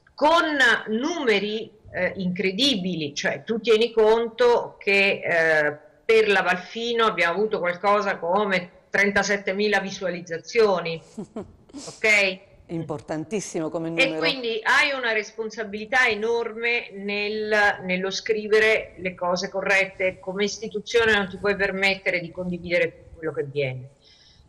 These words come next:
Speaker 1: Eh, da un punto di vista invece strettamente professionale, personale, giornalistico, è una situazione che osservo con riflessione, ecco,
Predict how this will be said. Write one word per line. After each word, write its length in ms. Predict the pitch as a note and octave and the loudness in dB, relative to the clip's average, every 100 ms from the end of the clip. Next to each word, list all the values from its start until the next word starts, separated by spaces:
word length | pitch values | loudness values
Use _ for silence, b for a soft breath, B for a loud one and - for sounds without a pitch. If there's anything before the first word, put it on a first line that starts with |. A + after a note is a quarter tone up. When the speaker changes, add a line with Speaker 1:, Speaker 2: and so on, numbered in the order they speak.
| _ - | _ 0
Speaker 1:
Eh, 280 | G3+ G#3 | 4 4
da 140 | G3 A#3+ | 4 2
un 160 | C#4+ - | 0 -2
punto 320 | F#4 G4+ E4+ | -2 0 0
di 120 | C#4 | 0
vista 320 | B3+ A3 - | -2 -4 -4
invece 340 | G3 A3+ B3+ F#3 | 0 0 0 -4
strettamente 1040 | - G#3+ A3 - A3 C4 A#3 F#3 - D#3+ | -4 -4 -2 0 2 2 2 -2 0 -2
professionale, 840 | - G3+ G3+ - G#3 A3 B3 G3+ | 0 -4 -2 -2 0 4 4 4
personale, 560 | E3 E3+ - G#3 G3+ F3 | 0 -4 -4 0 0 -2
giornalistico, 840 | E3 F3 F#3 A#3 C4+ - A3 G#3 - | -6 -4 -4 -2 -6 -8 -2 0 2
è 160 | G#3+ | 2
una 160 | G#3+ G3+ | 2 -2
situazione 1120 | F#3 E3 F3 F3+ - A3 G#3 G3 F#3 D3+ C#3 - | -6 -10 -10 -10 0 0 2 0 0 -2 -4 -6
che 480 | G#3 F#3+ - - - | 0 0 -2 -10 -18
osservo 600 | D3 - G3+ F#3+ E3 E3 | -8 -2 2 2 0 -6
con 120 | F3+ | -6
riflessione, 1080 | F3+ F#3+ F3 F3 - A#3 G#3+ E3+ D#3+ E3+ F3+ _ - | -4 -4 -4 -6 2 4 6 4 0 -4 -8 _ -14
ecco, 480 | C#3 C3+ - A3 | -12 -10 -4 -4